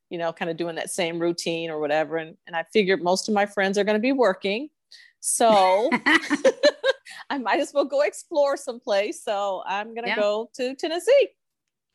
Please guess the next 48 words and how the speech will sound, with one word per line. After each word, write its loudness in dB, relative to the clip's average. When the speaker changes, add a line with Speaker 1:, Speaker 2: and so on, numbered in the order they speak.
Speaker 2:
There 0
you -2
go. -6
Right, 2
'cause 0
Speaker 1:
Yeah. -2
Speaker 2:
now 2
you -2
know 2
Zoom 0
exists. -2
So -2
you -2
can -4
always 2
Zoom 0
your -2
friends -2
when -8
they -6
aren't 0
Speaker 1:
Right, 0
Speaker 2:
working -14
or, -8
Speaker 1:
right. 0
Speaker 2:
yeah. 0
<laughs> -2
Speaker 1:
So, -6
Speaker 2:
They'll 2
give 2
them 4
a 6
Speaker 1:
yeah. 0
Speaker 2:
nice 0
excuse -6
to -2
take -2
a -2
break -2
and -4
come -6
visit, 2
too. -
Speaker 1:
Absolutely. 2
Speaker 2:
There 4
you -6
go. 0
Speaker 1:
Absolutely. -4